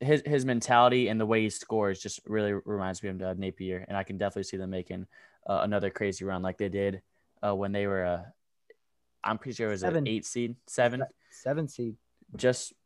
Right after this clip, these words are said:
Speaker 1: just like they are now. An-, uh, just an-, uh, another seven seed, uh, that is bound to make a run.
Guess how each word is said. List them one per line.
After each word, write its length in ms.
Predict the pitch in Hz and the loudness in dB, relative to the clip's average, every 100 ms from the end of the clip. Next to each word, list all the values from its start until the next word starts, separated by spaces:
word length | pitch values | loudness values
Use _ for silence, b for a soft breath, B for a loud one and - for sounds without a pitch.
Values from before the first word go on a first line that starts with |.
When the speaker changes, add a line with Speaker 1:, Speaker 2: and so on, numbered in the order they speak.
| - | -8
Speaker 1:
just 160 | 123 | 0
like 160 | 123 120 | 2 4
they 140 | 120 | 6
are 160 | 117 113 | 6 6
now. 260 | 123 107 92 | 4 2 0
An-, 120 | 113 - | -4 2
uh, 300 | 113 101 98 | 4 6 2
just 240 | 107 110 | -2 -6
an-, 140 | 101 107 | -4 -2
uh, 100 | 113 - _ - | -2 -4 _ -2
another 340 | 123 120 120 | 2 4 4
seven 300 | 117 120 113 | 4 2 0
seed, 320 | 110 117 110 107 _ _ _ _ _ _ _ - - | -2 -2 -2 -4 _ _ _ _ _ _ _ -12 2
uh, 140 | 110 | 2
that 220 | 107 107 | 4 2
is 100 | 104 | 2
bound 220 | 104 107 | 0 2
to 20 | 104 | 0
make 180 | 104 | -2
a 60 | 107 | -4
run. 220 | 98 87 | -6 -8